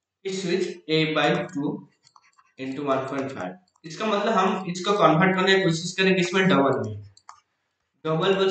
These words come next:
सकते हो या फ्लोट बोल सकते हो, ठीक है। ऐसा नहीं, फ्लोट नहीं होगा, डबल होगा, अगर फ्लोट मेंशन है तो फ्लोट, नहीं तो डबल हो जाता है। तो हम लोग, हम लोग किसमें कन्वर्टेशन करने की कोशिश करें,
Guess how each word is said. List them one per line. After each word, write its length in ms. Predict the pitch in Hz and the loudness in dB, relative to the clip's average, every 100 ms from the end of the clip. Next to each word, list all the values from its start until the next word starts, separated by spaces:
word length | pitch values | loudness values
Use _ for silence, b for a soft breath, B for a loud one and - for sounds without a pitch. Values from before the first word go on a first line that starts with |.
| 190 | 0
सकते 160 | 185 | -2
हो 60 | 190 | -2
या 200 | 180 - | -2 2
फ्लोट 200 | 156 143 | 4 4
बोल 100 | 131 - | 0 -6
सकते 280 | - - - | -14 -18 -16
हो, 60 | |
ठीक 180 | - 185 | -10 0
है। 60 | 147 | 0
ऐसा 160 | 135 160 | 2 0
नहीं, 220 | 143 139 - | 0 -6 -6
फ्लोट 240 | 156 165 160 | 0 0 2
नहीं 260 | 147 143 139 | 2 2 4
होगा, 100 | 151 | 4
डबल 260 | 143 151 147 | 4 6 4
होगा, 180 | 139 165 214 - - _ _ _ - | 6 4 4 -2 -12 _ _ _ -16
अगर 240 | 127 156 | -10 -8
फ्लोट 260 | - 165 175 | -4 -4 -2
मेंशन 260 | 165 160 | -2 0
है 80 | 180 | 0
तो 120 | 185 190 | 0 0
फ्लोट, 200 | 190 180 | 0 2
नहीं 100 | 156 | 4
तो 120 | 170 135 | 4 4
डबल 200 | 131 123 | 2 2
हो 80 | 120 | 0
जाता 240 | 117 110 | -4 -6
है। 60 | 107 - _ _ | -12 -14 _ _
तो 140 | 160 | -4
हम 140 | 165 180 | -2 0
लोग, 140 | 190 | 0
हम 180 | 190 190 | 0 0
लोग 260 | 202 196 202 | -2 -2 -4
किसमें 260 | 190 190 196 | -4 0 2
कन्वर्टेशन 840 | 190 196 180 190 - 175 185 190 | 4 4 2 -2 -8 -6 -4 -2
करने 220 | 190 190 190 | 0 0 2
की 100 | 185 | 2
कोशिश 260 | 190 190 | 2 0
करें, 160 | 196 | 2